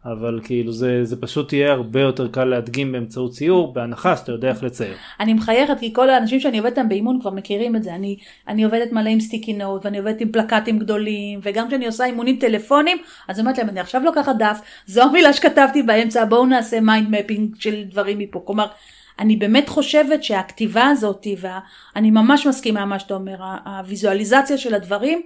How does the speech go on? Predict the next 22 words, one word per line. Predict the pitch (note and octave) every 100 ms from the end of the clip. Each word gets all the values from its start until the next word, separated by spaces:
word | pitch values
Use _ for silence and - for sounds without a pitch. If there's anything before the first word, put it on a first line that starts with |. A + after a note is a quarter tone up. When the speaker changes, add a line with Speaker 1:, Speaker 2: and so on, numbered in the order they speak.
| _ _ _ -
Speaker 2:
עושים | F#3+ - C4+
הרבה | A#3+ A3
סדר, | A#3+ B3 B3+ D#4+ B3+
ועוזרים | G#3+ G3+ G3+ C#4 D4+
לך | D#4+ C4+ B3+
לנהל | A#3 A3 A#3 D4
את |
הדברים | C#4 G#3+ A3 A#3
בצורה | A3 G3+ G#3
נכונה | G#3+ G3+ G3 F#3+
יותר. | F#3 E3+ - _ _ _ G3
בטח | B3+ C#4+
שזה | C#4+ B3+
קשור | B3+ B3+ C4
למשימות, | B3+ A3+ B3+ C#4+ C#4
הרי | G3+
ניהול | G#3+ C4+
זמן | G#3+ A3+ C4
זה | A#3+
ניהול | G#3+ A#3
משימות | A#3 - G#3 A3 G#3+
בעצם. | F3 -